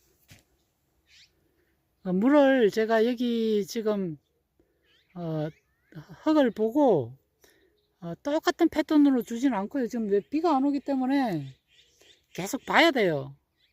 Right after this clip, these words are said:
그래서, 어,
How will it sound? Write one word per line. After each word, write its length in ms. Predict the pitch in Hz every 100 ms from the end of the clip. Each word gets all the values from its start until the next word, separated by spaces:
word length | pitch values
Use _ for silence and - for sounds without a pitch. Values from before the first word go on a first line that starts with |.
| _ _ _ _ _ _ _ _ _ _ _ _ _ _ _
그래서, 600 | - 220 220 262 294 311 247 _ _ _ _ _
어, 600 | 214 196 190 185 170 165